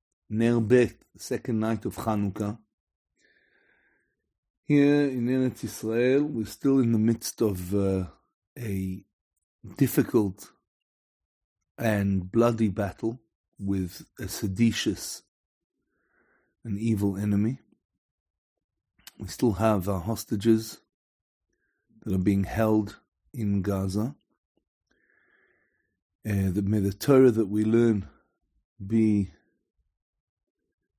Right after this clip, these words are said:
in their merit, that they should be safe and healthy and be returned speedily to their families. May the families be given courage. May the soldiers of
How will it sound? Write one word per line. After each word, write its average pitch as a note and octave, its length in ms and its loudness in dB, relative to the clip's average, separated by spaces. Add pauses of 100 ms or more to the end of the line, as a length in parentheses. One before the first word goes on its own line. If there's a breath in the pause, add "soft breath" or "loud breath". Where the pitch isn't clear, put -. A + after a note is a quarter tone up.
(160)
in F#2+ 340 0
their F#2+ 220 0
merit, A#2 600 2 (1000)
that F#2 100 -8
they G2 120 -6
should F#2 260 -4
be G2+ 140 2
safe - 640 -2 (160)
and G2 180 -12
healthy A2 560 -2 (180)
and F#2+ 140 -4
be G2 100 2
returned F#2+ 560 0
speedily G#2+ 800 0
to - 100 -8
their F2 160 -6
families. G2+ 720 -4 (1120)
May G#2+ 100 -2
the F#2+ 100 -2
families G#2+ 480 0
be G2+ 140 -2
given F#2+ 340 0
courage. C#3 580 2 (640)
May F#2 120 -6
the D#2+ 120 -12
soldiers G#2+ 720 2 (200)
of F#2+ 420 -6